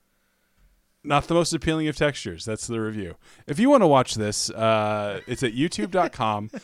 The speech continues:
Speaker 1: slash watch question mark V equals capital Q, capital G,
Speaker 2: We,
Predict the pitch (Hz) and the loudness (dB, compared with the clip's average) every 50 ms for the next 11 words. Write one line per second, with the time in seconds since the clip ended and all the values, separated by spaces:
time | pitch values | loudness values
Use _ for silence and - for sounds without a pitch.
0 | - _ _ - - - 131 123 120 113 - - 113 113 127 123 113 110 - - | -16 _ _ -8 -4 -2 0 0 0 -2 -6 -6 -2 0 0 2 2 0 -2 -6
1 | - - 147 143 - - - 113 101 90 90 90 95 98 98 113 123 135 135 123 | -8 -6 -6 -4 -4 -6 -8 -8 -8 -8 -10 -12 -14 -12 -8 -6 -4 -4 -4 -6
2 | - 107 95 - - 87 87 87 92 - - - - - - - _ _ - - | -8 -10 -12 -12 -12 -12 -12 -12 -12 -12 -14 -14 -16 -20 -20 -20 _ _ -12 -4
3 | - 135 147 156 - 185 190 170 - - - - 95 87 85 87 - - 110 135 | -2 -2 -2 -2 -4 -6 -6 -6 -8 -10 -14 -12 -10 -10 -10 -10 -12 -12 -12 -12
4 | 156 - - 110 110 98 98 - - 85 - 320 294 | -10 -10 -8 -6 -6 -6 -6 -8 -6 0 2 2 2